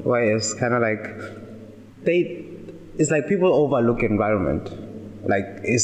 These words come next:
something that they overlook so bad that I don't care how talented. Dude, I can't go to the sub-Saharan, uh, desert and sell hot dogs. No, not even a hot coffee. It does not make sense.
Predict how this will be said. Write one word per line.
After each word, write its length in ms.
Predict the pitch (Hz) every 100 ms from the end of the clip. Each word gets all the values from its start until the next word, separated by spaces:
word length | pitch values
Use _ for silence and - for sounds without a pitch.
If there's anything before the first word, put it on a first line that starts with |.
| -
something 280 | 139 147 127
that 200 | 127 127
they 140 | 110
overlook 540 | - 117 110 107 110 -
so 340 | - 139 127
bad 260 | 101 85 - - - - - - - -
that 560 | 113 107 - - - -
I 120 | 135
don't 200 | 143 165
care 140 | 160 143
how 240 | 120 131 127
talented. 420 | 143 120 123 104 - - - - -
Dude, 180 | 175 151
I 160 | 165 151
can't 340 | 196 202 156
go 260 | 151 151 151
to 640 | 147 131 123 120 - -
the 100 | 127
sub-Saharan, 1400 | 113 135 135 - 135 110 117 117 113 110 - - - -
uh, 500 | - 101 101 - - - - - 120
desert 500 | 123 107 107 104 -
and 240 | 107 104
sell 840 | - 120 113 110 110 113 113 - - - - -
hot 320 | - 151 -
dogs. 440 | 67 - - - - - - - - - - - 175
No, 140 | 170
not 180 | 165 214
even 160 | 208 165
a 100 | 123
hot 220 | 123 156
coffee. 320 | 202 202 92 - - - - - - - - - - -
It 120 | 139
does 180 | 139 131
not 240 | 156 147
make 220 | 139 120
sense. 380 | - 123 98 -